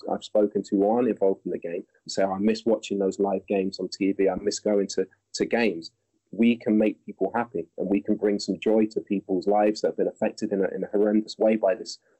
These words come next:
this awful illness that is, is spread throughout the, throughout the planet. So I think there's gonna be a lot of, uh, of difficult times ahead, but the optimist in me says there's gonna be a lot of times where actually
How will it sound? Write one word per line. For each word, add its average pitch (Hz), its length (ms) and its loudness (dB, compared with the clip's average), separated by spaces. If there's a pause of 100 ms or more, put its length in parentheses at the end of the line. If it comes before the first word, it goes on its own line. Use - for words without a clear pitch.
(120)
this - 180 -6
awful 104 380 2
illness 107 460 0
that 98 180 -2
is, - 160 -6
is - 180 -4
spread - 320 -2
throughout 101 280 2
the, 90 200 0 (200)
throughout 104 220 0
the - 120 -20
planet. 120 380 -2 (360)
So 101 480 2
I 117 140 0
think 110 240 -2
there's 101 160 -4
gonna 95 160 -4
be 92 160 -2
a 98 80 4
lot 104 320 4
of, 95 160 0 (260)
uh, 90 180 2
of 85 180 -8
difficult 110 500 -2
times 90 240 -2
ahead, 90 300 -2 (260)
but 95 160 0 (240)
the - 320 0
optimist 101 460 0
in 92 120 -4
me 92 120 -4
says 98 180 -2
there's 92 160 -4
gonna 98 140 0
be 98 140 2
a 104 60 4
lot 104 100 2
of - 100 -18
times 98 200 -4
where 95 160 2
actually - 300 -6